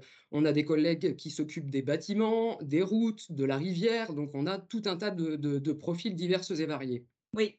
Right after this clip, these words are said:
Speaker 2: hyper variés, donc avec des degrés de maturité d'attaque, j'imagine, euh, très différents aussi, non ?
Speaker 1: Complètement, tout à fait. On a effectivement, euh, euh, des, des collègues qui ont une expertise assez fine dans la donnée, notamment les, les collègues des archives, par exemple, ou le délégué à la protection des données.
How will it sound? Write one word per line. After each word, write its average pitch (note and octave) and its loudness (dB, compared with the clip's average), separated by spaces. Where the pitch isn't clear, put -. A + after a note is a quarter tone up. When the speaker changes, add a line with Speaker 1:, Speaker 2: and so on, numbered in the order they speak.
Speaker 2:
hyper D4 2
variés, C4 -2
donc D4+ -10
avec B3 0
des A#3 -4
degrés B3 -6
de C4+ -8
maturité A#3 -4
d'attaque, A3 -2
j'imagine, A3+ -4
euh, F#3 -2
très - -4
différents A3 -4
aussi, C4 -10
non ? A3 -8
Speaker 1:
Complètement, F3 0
tout D#3 -14
à E3+ 4
fait. C#3+ -4
On D3+ 2
a F3 4
effectivement, F#3 0
euh, D#3 0
euh, C#3 -2
des, D#3 2
des E3+ 2
collègues F3 2
qui F3+ -6
ont E3+ 2
une E3 2
expertise F3+ -4
assez F3 -2
fine A3 0
dans F3+ 0
la E3 0
donnée, F#3 2
notamment E3+ 0
les, D3+ 0
les C#3 -2
collègues D#3+ 2
des D#3 2
archives, B3 0
par D#3 -4
exemple, F#3 -4
ou G#3 2
le D#3+ 2
délégué D#3+ 2
à F3 2
la E3 -2
protection E3 -6
des F3+ 2
données. D3+ 0